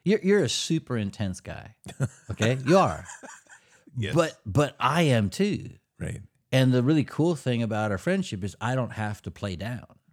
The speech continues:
Speaker 2: Right, you
Speaker 1: I
Speaker 2: don't.
Speaker 1: don't have to soften up. I'm going like, "Oh,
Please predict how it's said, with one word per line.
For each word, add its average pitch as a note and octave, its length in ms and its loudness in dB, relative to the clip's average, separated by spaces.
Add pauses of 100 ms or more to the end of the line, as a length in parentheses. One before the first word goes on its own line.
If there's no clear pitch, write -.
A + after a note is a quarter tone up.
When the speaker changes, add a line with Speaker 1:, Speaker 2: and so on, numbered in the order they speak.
(200)
Speaker 2:
Right, A#2 200 -6
you - 140 -10
Speaker 1:
I G#2+ 40 2
Speaker 2:
don't. B2+ 80 6
Speaker 1:
don't B2+ 100 2
have G#2+ 260 0
to F2+ 100 -8
soften G2 560 -4
up. A#2 240 -4
I'm G2 120 -6
going G2 100 -6
like, F2 220 -8
"Oh, D#3 340 -6